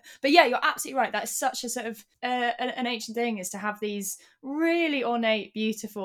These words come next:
objects. And they were practical as well. So, like, the Minoans I've spoken about before, this is, like, a Bronze Age civilization, um, on what's now Crete, but around there. So, like, island,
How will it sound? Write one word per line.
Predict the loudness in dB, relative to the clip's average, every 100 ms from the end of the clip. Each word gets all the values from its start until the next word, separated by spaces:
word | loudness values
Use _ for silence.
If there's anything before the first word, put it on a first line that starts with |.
| -4
objects. | -4 -2 -2 0
And | 0
they | 2
were | 4 4
practical | 2 -6 -6 -6
as | -2
well. | 2 2
So, | 0
like, | -6
the | -4
Minoans | 0 2 2 0 -4 -10 -14
I've | -12
spoken | -8 -8
about | -8 -10
before, | -8
this | -6
is, | -6
like, | -8
a | -8
Bronze | -6 -4 -4
Age | -6 -6
civilization, | -6 -6 -6 -6 -8 -10 -12 -18 -20 _
um, | 0 0 0 -4 -10 -8
on | -6 -4
what's | -6 -6
now | -4 -4 -4 -4 -8
Crete, | -8 -8 -8 -12 -14
but | -10 -6
around | -2 -2 -4
there. | -8 -8
So, | -6 -6
like, | -4
island, | 0 2 2 -2 -4 -6